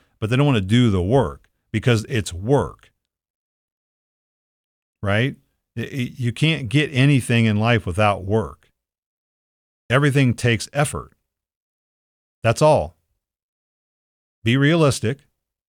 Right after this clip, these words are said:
right? When you, when you do this first one, write down the life you wanna live,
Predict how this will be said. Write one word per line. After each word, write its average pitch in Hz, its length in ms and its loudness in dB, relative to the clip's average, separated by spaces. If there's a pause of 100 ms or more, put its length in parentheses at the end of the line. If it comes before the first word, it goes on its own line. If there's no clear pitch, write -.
(100)
right? 107 240 -4
When 120 140 2
you, 147 100 -2
when 123 120 2
you 127 100 4
do 165 180 2
this 160 220 0
first 147 320 0
one, 101 100 -2
write 120 180 0
down 131 160 0
the 123 80 0
life 113 220 0
you 117 80 0
wanna 107 180 0
live, 107 300 0